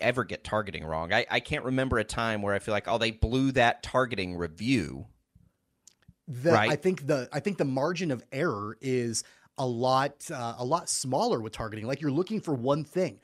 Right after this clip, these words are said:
Speaker 2: You're looking for a defender lowering the helmet. That's the only thing you're looking for. When it comes
Speaker 1: Right,
Speaker 2: to
Speaker 1: you,
Speaker 2: roughing
Speaker 1: I,
Speaker 2: the passer, there are
Speaker 1: you
Speaker 2: so
Speaker 1: do have
Speaker 2: many
Speaker 1: to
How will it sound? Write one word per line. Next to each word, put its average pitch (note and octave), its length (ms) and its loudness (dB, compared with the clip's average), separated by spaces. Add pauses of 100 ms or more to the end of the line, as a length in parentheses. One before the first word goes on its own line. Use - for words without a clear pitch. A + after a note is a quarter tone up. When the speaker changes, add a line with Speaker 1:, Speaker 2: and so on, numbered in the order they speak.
(200)
Speaker 2:
You're C#3+ 160 0
looking F3 320 0
for E3+ 240 0
a C3 80 -4
defender D#3 480 -2
lowering D#3+ 540 2
the C#3 80 -2
helmet. A2+ 420 -6 (260)
That's - 220 -4
the E3+ 240 -4
only A#3 300 2
thing G#3+ 200 -2
you're F3+ 120 4
looking F#3 320 0
for. - 320 -8 (280)
When E3 140 2
it E3+ 80 -2
comes A3 80 4
Speaker 1:
Right, E3+ 140 10
Speaker 2:
to G#3+ 100 6
Speaker 1:
you, A#3 80 2
Speaker 2:
roughing E3+ 240 4
Speaker 1:
I, C#3 40 -2
Speaker 2:
the A#2+ 80 -4
passer, D#3 500 -4 (160)
there G3 160 2
are D3+ 40 -4
Speaker 1:
you E3+ 160 2
Speaker 2:
so G#3 120 4
Speaker 1:
do G#3+ 100 8
have E3+ 200 8
Speaker 2:
many C3+ 80 4
Speaker 1:
to C#3 60 4